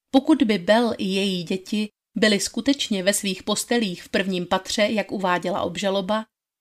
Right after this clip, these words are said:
není příliš pravděpodobné, že by se při pádu ocitli pod klavírem,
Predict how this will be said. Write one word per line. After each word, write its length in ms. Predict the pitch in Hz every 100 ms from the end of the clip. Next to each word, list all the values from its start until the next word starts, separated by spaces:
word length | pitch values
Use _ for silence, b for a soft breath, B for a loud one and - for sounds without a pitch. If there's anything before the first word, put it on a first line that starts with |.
| _
není 300 | 269 294 294
příliš 340 | 294 285 277 269
pravděpodobné, 920 | 269 254 277 269 202 185 185 175 180 - _ -
že 140 | 214
by 120 | 226 233
se 140 | 233
při 200 | - 220
pádu 380 | 214 202 208 233
ocitli 440 | - - 202 180
pod 160 | 170 185
klavírem, 640 | 214 196 202 220 226 233